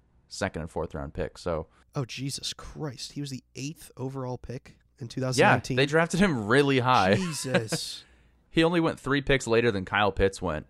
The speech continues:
Speaker 1: in his,
Speaker 2: Good
Speaker 1: in his
Speaker 2: Lord.
Speaker 1: season.
Speaker 2: Okay.
Speaker 1: So that's what I'm saying, is they spent really high on him and still just traded him, like, a couple seasons later. But anyways, uh, Chase Claypool,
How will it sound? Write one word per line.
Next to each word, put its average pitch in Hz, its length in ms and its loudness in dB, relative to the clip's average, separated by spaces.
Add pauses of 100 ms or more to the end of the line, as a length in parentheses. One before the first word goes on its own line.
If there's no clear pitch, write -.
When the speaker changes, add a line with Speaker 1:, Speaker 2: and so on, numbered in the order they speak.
Speaker 1:
in 92 200 -4
his, 120 420 -2
Speaker 2:
Good - 80 -10
Speaker 1:
in 92 80 -4
his 95 160 -2
Speaker 2:
Lord. 127 160 -4
Speaker 1:
season. 76 360 -8
Speaker 2:
Okay. 127 340 -6
Speaker 1:
So 87 400 -4 (1120)
that's 101 200 -4
what 87 60 -4
I'm 85 60 -6
saying, 80 420 -4 (140)
is 82 240 -4
they 87 140 -2
spent 87 340 -2
really 110 260 4
high 101 220 2
on 92 120 0
him 87 320 -4
and 82 240 -8
still 85 240 -2
just 80 240 -10 (540)
traded 85 260 -2
him, 82 140 -6
like, 65 140 -10
a - 20 -20
couple - 200 -12
seasons 71 300 -10
later. 67 380 -6
But - 180 -4 (400)
anyways, 113 580 2
uh, 113 360 6
Chase 180 340 -2
Claypool, 110 680 0